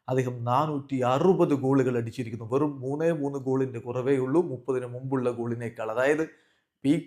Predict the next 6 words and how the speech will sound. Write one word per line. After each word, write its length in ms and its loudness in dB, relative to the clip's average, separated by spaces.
ടൈം 220 10
എന്ന് 120 2
എല്ലാവരും 480 8
പറയുന്ന 360 2
സമയം 460 -4
ട്വന്റീസിലെ 600 0